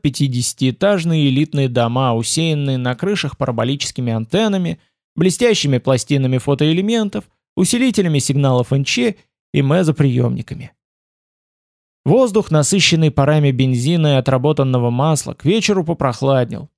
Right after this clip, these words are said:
Между домами густая вечерняя тень, зато в небе раскрылись огненные бездны. Там перевернутая земля, какой была шесть миллиардов лет тому,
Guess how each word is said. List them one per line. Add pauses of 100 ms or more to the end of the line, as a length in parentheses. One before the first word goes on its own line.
(120)
Между
домами
густая
вечерняя
тень, (380)
зато
в
небе
раскрылись
огненные
бездны. (260)
Там
перевернутая
земля,
какой
была
шесть
миллиардов
лет
тому,